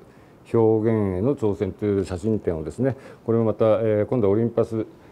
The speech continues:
えー、東京のですね、まあ、こんな感じなんですけども、えー、クリエイティブウォールというところで、えー、同時開催しております。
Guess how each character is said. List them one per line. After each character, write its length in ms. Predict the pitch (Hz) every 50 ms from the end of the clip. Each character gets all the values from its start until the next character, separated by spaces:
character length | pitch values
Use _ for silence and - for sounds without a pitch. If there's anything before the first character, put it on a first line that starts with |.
| - -
え 260 | 104 104 101 101 98
ー、 0 |
東 220 | - 127 120 104 -
京 80 | 95
の 140 | 85 82 78
で 80 | 73 78
す 80 | -
ね、 220 | 107 127 131 117 - -
ま 120 | 101 98
あ、 20 | 87
こ 100 | - 101
ん 40 | 98
な 80 | 90
感 160 | 90 95 90
じ 60 | 78 -
な 60 | 95
ん 60 | 90
で 80 | 80 80
す 80 | -
け 80 | - 82
ど 80 | 82
も、 220 | 87 98 98 90 - - - - -
え 180 | 98 98 92
ー、 20 | 90
ク 120 | - 120
リ 100 | 120 139
エ 80 | 143 139
イ 40 | 131
テ 120 | - 117
ィ 20 |
ブ 80 | 117 123
ウ 20 |
ォ 140 | 127 143 147
ー 20 | 131
ル 80 | 110
と 100 | - -
い 40 | 95
う 60 | 87
と 80 | - 92
こ 100 | 117 139
ろ 100 | 165 170
で、 240 | 143 110 95 92 -
え 920 | 98 98 95 92 90 90 87 85 85 82 80 76 80 78 76 80 80 82 85
ー、 40 | 98
同 120 | 110 113
時 100 | 107 104
開 120 | 104 107 101
催 220 | - 92 85 80
し 40 | -
て 120 | - 95
お 80 | 92 87
り 100 | 90 87
ま 120 | 90 90
す。 180 | - - -